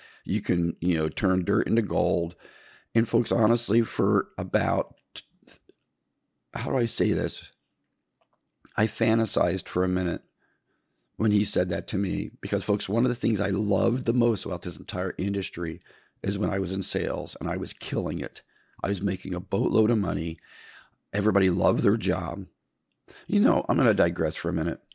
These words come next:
Folks, there was a period of time around two thousand eight, nine, ten, and eleven where I was a contractor for the,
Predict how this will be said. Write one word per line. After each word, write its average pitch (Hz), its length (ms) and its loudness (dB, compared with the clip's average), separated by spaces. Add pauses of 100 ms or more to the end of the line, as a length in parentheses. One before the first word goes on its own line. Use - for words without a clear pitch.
(120)
Folks, 123 280 0
there 165 120 -4
was 285 140 2
a - 60 -2
period 107 280 0
of 92 60 -4
time 92 540 -2
around 90 340 -4
two - 160 -2
thousand 98 420 -2
eight, 87 220 -4
nine, 90 260 -2
ten, 90 220 -4
and 87 100 -4
eleven 85 460 -2 (540)
where - 180 0
I 98 100 0
was 120 160 4
a 113 60 -2
contractor - 960 -4 (540)
for - 160 0
the, 87 200 2